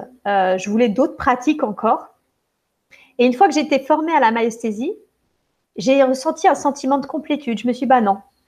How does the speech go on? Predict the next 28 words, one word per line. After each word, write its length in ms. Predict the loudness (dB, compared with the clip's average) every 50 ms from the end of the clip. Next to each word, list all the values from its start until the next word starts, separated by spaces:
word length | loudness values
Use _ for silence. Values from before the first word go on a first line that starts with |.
| _ -8
je 120 | -2 2
m'arrête 280 | 4 4 4 4 2 2
là. 220 | 0 0 0 -2
Hypnose 300 | -6 -4 0 2 2 4
régressive, 500 | 4 4 6 6 4 4 2 0 0 2
myosthésie, 540 | 2 2 2 2 0 -2 -4 -4 -4 -4 -6
stop. » 260 | -6 -4 -2 -2 -2 -2 -4
Je 160 | 0 2 2
sentais 340 | 2 2 0 0 2 2 2
vraiment 320 | 4 4 4 4 6 4
la 140 | 4 4 2
puissance, 640 | 2 0 -2 0 0 0 0 -2 -2 -2 -2 -4 -4
justement, 440 | -6 -6 -2 0 0 2 2 2
de 120 | 2 0 0
cet 260 | 0 0 -2 -2 -2
outil. 320 | -6 -10 -8 -12 -16 -18 _ _ _ -20 -20 -20 _
C'était 300 | 0 2 2 2 4 4
comme 160 | 4 4 4
si, 200 | 4 4 4 6
bah, 320 | 8 8 6 6 6 4 0 -6 -20 _ _ _ _ _
je 140 | 0 2 2
ressentais 400 | 2 2 2 -2 0 2 2 0
pas, 340 | 2 2 2 2 2 2 0 2 2
euh, 540 | 2 2 2 2 2 2 0 0 -2 -6 -8 -4
la 140 | -2 0 2
nécessité 600 | 2 2 0 0 -2 -4 -2 -4 -4 -2 -2 -2
de 140 | 0 0 -2
faire 340 | 0 0 0 0 0 0